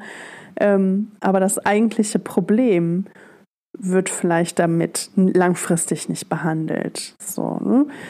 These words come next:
Wenn wir zum Beispiel wieder beim Thema Einsamkeit sind, das ist tatsächlich leider eine, ein, ähm, Gefühl, was mich relativ häufig begleitet.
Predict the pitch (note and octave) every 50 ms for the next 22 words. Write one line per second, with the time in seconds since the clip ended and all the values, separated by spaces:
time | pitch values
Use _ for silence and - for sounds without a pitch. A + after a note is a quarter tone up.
0 | - - - - _ - G#3+ A3+ A#3 A3+ A3 G#3+ - - G3+ G3 F#3+ G3+ - -
1 | G3 F3 G3+ G3 F#3+ F#3 F3+ E3+ F3 F3 F3 F3 F#3 F3+ F#3 F3+ F3+ F3+ F3+ F#3
2 | F3+ - - G3+ F#3 F#3 F3+ E3+ - F3+ F#3+ G3 F#3 F#3+ F3+ F3+ F3+ - - -
3 | - C#3+ - - - - - - - - - - - F3 E3+ - - F3+ - -
4 | - F3 E3 - F3+ E3+ E3 - - E3+ E3 - - E3+ D#3+ D#3+ E3+ E3 - -
5 | E3 E3 E3 E3+ E3 - - - E3 D#3+ E3 E3 E3 E3 E3+ - - - - -
6 | - - - - - - - _ - - E3+ E3 E3 D#3+ D#3+ F3 - - - -
7 | - - G3+ F#3 E3+ D#3+ E3 E3 - - F3 E3+ E3+ E3 - - - - - _
8 | _ - _ _ - - - - - - - - _ - - _ _ - - D#3+
9 | D#3+ E3 E3 - F3 - - - A3 D4 D#4+ - C#4 B3 - - A#3 G#3 A3 G#3
10 | G3+ G#3 G#3+ G#3+ G#3+ - G#3 G3+ G3+ -